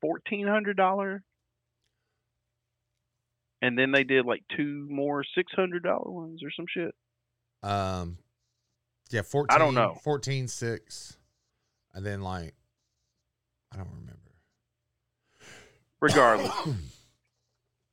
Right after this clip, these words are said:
Speaker 1: they send these checks out. And people say that, you know, that that's keeping people from going back to work, but that ain't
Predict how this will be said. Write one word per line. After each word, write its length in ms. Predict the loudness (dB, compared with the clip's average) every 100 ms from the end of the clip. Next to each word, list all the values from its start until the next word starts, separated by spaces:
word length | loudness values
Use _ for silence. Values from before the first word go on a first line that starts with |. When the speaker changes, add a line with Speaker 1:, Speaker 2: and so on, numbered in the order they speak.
| _ _ -12
Speaker 1:
they 100 | -6
send 160 | -4 -2
these 100 | -4 0
checks 300 | 2 2 0
out. 240 | -2 -4 _ _ _ _ _ _ _ 0
And 400 | 4 6 4 0 -12 _ _ _ _ _ -8
people 220 | -6 -6 2
say 420 | 4 6 4 0 0
that, 160 | 0 0 _ _
you 140 | -6
know, 120 | -4 0
that 140 | -2 -4 _ -4
that's 160 | -4 -4 -10
keeping 260 | -8 -8
people 260 | -6 -8 -10 -10
from 100 | -6
going 200 | -4 -2
back 180 | -2 -4
to 60 |
work, 260 | -4 -4 -4 -12
but 140 | -20 -20 _ _ _ _ _ _ _ _ _ -20 _ -10
that 140 | -2
ain't 220 | 2 2